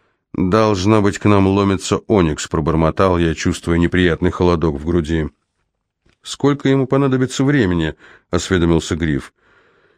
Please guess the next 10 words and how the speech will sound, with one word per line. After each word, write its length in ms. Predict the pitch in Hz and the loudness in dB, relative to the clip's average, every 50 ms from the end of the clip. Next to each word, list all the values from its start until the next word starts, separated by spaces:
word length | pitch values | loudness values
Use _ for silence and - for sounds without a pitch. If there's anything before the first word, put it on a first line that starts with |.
| _ _ | _ _
"Если 500 | - 80 85 101 123 123 - - 107 113 | -6 -2 0 0 0 0 -2 -2 0 0
ты 540 | 113 - _ - - 131 127 107 82 71 69 - | 0 -2 _ -4 0 0 2 0 0 -2 -6 -6
укрепишь 640 | - 92 87 - - 101 101 82 - 120 113 92 82 | -6 -6 -6 -2 -2 -2 -2 -2 -2 -2 -2 -2 -2
барьер 440 | 80 90 104 101 101 104 110 104 92 | -2 0 0 2 2 2 0 0 -2
с 80 | 87 - | -4 -4
помощью 580 | - - 107 104 98 92 - - - - 90 | 0 2 2 2 2 0 -2 -4 -2 0 2
магии, 640 | 85 92 107 127 135 117 92 92 90 87 82 80 76 69 _ _ _ _ _ _ _ _ _ _ _ _ _ _ _ _ - _ _ _ _ - | 2 2 2 2 0 0 0 0 2 2 2 0 -2 -6 _ _ _ _ _ _ _ _ _ _ _ _ _ _ _ _ -20 _ _ _ _ -2
около 580 | - 110 117 110 - 107 107 110 107 104 - - | 0 0 2 2 2 2 2 2 2 2 0 0
восьмидесяти 800 | - 95 104 104 - - - 113 107 95 95 - - 85 - - | 0 0 0 0 0 0 0 0 0 0 -2 -6 -6 -8 -8 -8
секунд". 520 | 90 - 95 87 - - 73 64 62 - | -6 -6 -6 -4 -4 -4 -4 -4 -6 -10